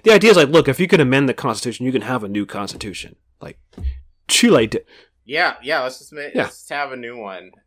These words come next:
Speaker 1: Yeah.
Speaker 2: because this one sucks and is a big part of the prob-, of
Speaker 1: Yeah.
Speaker 2: all of our problems.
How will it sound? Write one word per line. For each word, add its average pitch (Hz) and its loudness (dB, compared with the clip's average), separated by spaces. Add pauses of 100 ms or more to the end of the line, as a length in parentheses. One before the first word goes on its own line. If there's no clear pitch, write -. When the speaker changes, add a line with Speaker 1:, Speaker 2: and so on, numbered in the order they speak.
(100)
Speaker 1:
Yeah. 127 -4
Speaker 2:
because 104 -14
this 117 -20
one 107 -18
sucks - -20 (300)
and 110 -10
is 117 -12
a 113 -8
big 110 -12
part 117 -6
of 107 -12
the 107 -16
prob-, 101 -12 (120)
of 101 -12
Speaker 1:
Yeah. 104 -2
Speaker 2:
all 104 -8
of 98 -18
our 95 -12
problems. 92 -16